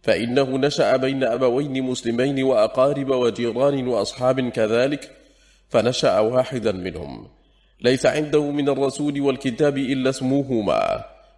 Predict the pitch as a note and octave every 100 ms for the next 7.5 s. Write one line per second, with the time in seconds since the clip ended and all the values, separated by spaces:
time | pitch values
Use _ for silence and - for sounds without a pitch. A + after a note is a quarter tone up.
0 | _ G2 B2 C3+ C3+ C#3 C3+ G#2+ C#3+ C#3+
1 | C3+ B2 C#3+ C#3 C3+ B2+ B2+ C#3 B2 C3+
2 | B2 C3 C#3 C3+ A#2 - C3+ C3 C#3 C#3+
3 | C3+ C3+ A#2 - - B2 E2+ A1 - -
4 | - _ _ _ - F#2 B2 B2 A#2 G2+
5 | A#2+ A2+ A#2 G#2 G#2 A2 A#2 A2 A#2 F#2
6 | F#2 - - A#2 G2 A2+ A#2 G2 A2+ G2
7 | G#2 G#2 - D#2+